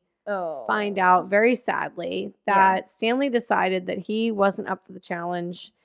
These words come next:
Speaker 2: and that it wasn't wrong that Pennywise decided to create those fortune cookie sayings because he didn't make it.
Speaker 1: Yeah.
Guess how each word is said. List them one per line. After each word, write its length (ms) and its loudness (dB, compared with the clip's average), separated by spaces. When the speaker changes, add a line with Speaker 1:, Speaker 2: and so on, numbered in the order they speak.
Speaker 2:
and 420 4
that 100 4
it 100 0
wasn't 260 0
wrong 400 6
that 140 -6
Pennywise 500 0
decided 380 -2
to 60 -20
create 400 -4
those 420 -2
fortune 320 0
cookie 260 -6
sayings 600 -2
because 640 2
he 100 0
didn't 240 2
make 240 -12
it. 140 -10
Speaker 1:
Yeah. 220 -8